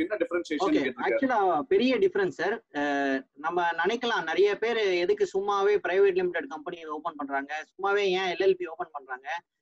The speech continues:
Speaker 2: சோல் ப்ரொப்ரைட்டர்ல எல்லாமே பண்ணலாமே அப்படின்னு கேக்குற கேள்வி கரெக்ட் தான். ஏன்னா சோல் ப்ரொப்ரைட்டர்லயே தௌசண்ட் க்ரோர்ஸ் மேல ப-, ப-, டர்ன் ஓவர் பண்றவங்க இருக்காங்க. But பெரிய டிஸ்அட்வான்டேஜ் என்ன அப்படின்னா, நீங்க சோல் ப்ரொப்ரைட்டரோ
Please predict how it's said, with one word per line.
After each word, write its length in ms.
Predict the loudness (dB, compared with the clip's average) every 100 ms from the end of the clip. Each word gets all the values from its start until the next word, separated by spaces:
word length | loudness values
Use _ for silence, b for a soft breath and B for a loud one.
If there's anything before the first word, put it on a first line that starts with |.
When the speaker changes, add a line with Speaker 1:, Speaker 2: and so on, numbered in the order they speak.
| _ _ 2
Speaker 2:
சோல் 240 | 4 2 0
ப்ரொப்ரைட்டர்ல 580 | 0 2 0 2 2 4 4
எல்லாமே 300 | 4 4 2 2
பண்ணலாமே 420 | 2 2 2 2 2
அப்படின்னு 360 | 0 2 2 0 0 0 0 -4 -4
கேக்குற 240 | -2 0 2
கேள்வி 180 | 2 2 0
கரெக்ட் 260 | -2 0 0
தான். 120 | 0
ஏன்னா 140 | -2 -4 0
சோல் 180 | 0 0
ப்ரொப்ரைட்டர்லயே 420 | -2 -2 -2 0 4
தௌசண்ட் 280 | 2 2 0
க்ரோர்ஸ் 260 | 0 2 -2 0
மேல 220 | 2 2 0
ப-, 160 | -2 -4 -4
ப-, 180 | -8 -6
டர்ன் 160 | -4 -2
ஓவர் 120 | -2
பண்றவங்க 280 | -2 -4 -4 0
இருக்காங்க. 300 | 0 0 -6 _ _ _ -12
But 100 | -12 _ 2
பெரிய 200 | 2 0 0
டிஸ்அட்வான்டேஜ் 640 | 0 -2 0 0 2 0 0
என்ன 120 | -4 -4
அப்படின்னா, 360 | -4 -8 -6 -4 -4 -6 _ _ _ _ 0
நீங்க 160 | 0 2
சோல் 240 | 2 2 2
ப்ரொப்ரைட்டரோ 560 | -2 0 0 2 2